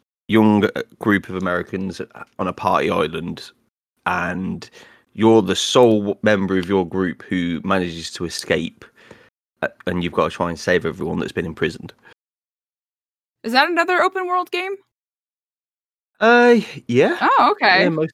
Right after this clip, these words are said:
Speaker 1: of it's open world, to be fair. Um, it h-,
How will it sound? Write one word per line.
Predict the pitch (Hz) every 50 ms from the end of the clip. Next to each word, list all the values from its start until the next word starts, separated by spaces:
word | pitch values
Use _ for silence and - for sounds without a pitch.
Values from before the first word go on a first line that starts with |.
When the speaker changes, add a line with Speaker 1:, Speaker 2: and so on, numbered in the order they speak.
| _ -
Speaker 1:
of | 76
it's | -
open | 95 92 90 95 90 90
world, | 87 87 101 113 - -
to | _ - -
be | 92
fair. | 85 - - 101 117 120 _ - - - - - - _ _ _ -
Um, | 78 90 95 95 95 95 90 90 90 80 _ _ _ _ _ _ _ _ _ _ _ _ _ _ _ _ _ _ _ _ _ _ _ _ _ _ _ -
it | 110 113 110 110 117
h-, | 131